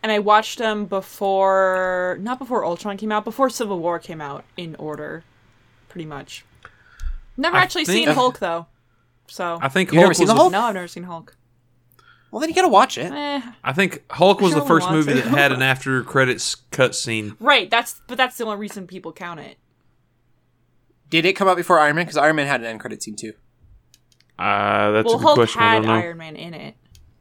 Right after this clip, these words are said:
Speaker 3: Yeah, I think Iron Man came before Hulk, and Iron Man has Nick Fury.
Speaker 2: Okay.
Speaker 1: Yeah.
Speaker 3: But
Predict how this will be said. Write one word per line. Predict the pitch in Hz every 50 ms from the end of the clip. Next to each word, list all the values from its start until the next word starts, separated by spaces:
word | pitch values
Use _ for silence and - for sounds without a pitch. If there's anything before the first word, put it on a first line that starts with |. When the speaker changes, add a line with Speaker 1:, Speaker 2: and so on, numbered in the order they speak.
| _ _ _ _ _ _ _ _ _ _ _ _ _ -
Speaker 3:
Yeah, | 135 139 139 -
I | 143 143
think | - 180 175 160
Iron | - 143 147 147 151 151
Man | 143 139 131 123
came | 117 - 131 123
before | 110 110 - - 120 107
Hulk, | 104 110 104 - - - - - - -
and | - 123
Iron | 120 120 123 123
Man | 123 117 113
has | 104 110 110 107 107 104 104 98 - - - _ _ _ _ _ - - _ _
Nick | - 117 -
Fury. | - 110 101 101 - - _ - - -
Speaker 2:
Okay. | - 110 - 107 104
Speaker 1:
Yeah. | 185 180 165 156 156 165 - _ _ _ - - - - - - - - - - - - - -
Speaker 3:
But | - 147 135 - -